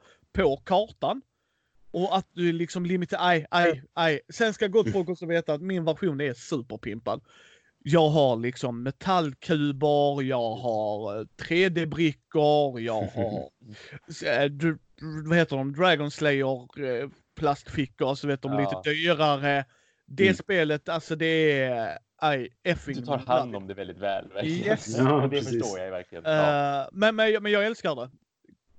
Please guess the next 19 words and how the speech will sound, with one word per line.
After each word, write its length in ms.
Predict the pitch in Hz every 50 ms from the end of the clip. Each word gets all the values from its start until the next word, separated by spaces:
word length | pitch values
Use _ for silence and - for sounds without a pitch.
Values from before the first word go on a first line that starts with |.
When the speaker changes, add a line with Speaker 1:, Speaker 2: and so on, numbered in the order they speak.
| - -
Speaker 1:
Kommer 240 | - 226 240 233 226
Speaker 2:
Mm. 40 | 208
Speaker 1:
det 80 | 208 202
dethronas? 680 | 175 214 196 - 208 202 208 208 185 156 151 - - _ _
Absolut. 460 | 190 180 - - - 165 156 139 127 _ _ _ -
Det 100 | - 156
kommer 260 | - 165 160 147 135
komma 260 | - 151 143 143 135
till 120 | - - 139
en 80 | 131
punkt 280 | - 143 131 117 123 -
där 140 | 123 123 127
jag 200 | 131 123 123 123
känner, 300 | - 147 135 123 117 110
Speaker 2:
Mm. 160 | 110 101 92 - _ _ _ _ _ _
Speaker 1:
"Mm, 220 | 320 311 247 170 - - 180
inte 200 | 180 175 - 147
idag." 280 | 131 127 113 92 - - -
Liksom. 300 | 196 180 - 151 123